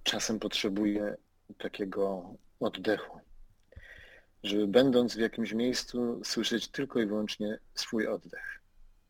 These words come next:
Ja mam takie miejsca i to są miejsca niekoniecznie, one muszą być, tak jak w twoim przypadku, związane z tym, że ja teraz się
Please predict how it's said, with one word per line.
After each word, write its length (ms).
Ja 180
mam 200
takie 220
miejsca 500
i 100
to 120
są 160
miejsca 480
niekoniecznie, 600
one 160
muszą 260
być, 200
tak 200
jak 140
w 100
twoim 200
przypadku, 480
związane 460
z 80
tym, 180
że 120
ja 100
teraz 300
się 260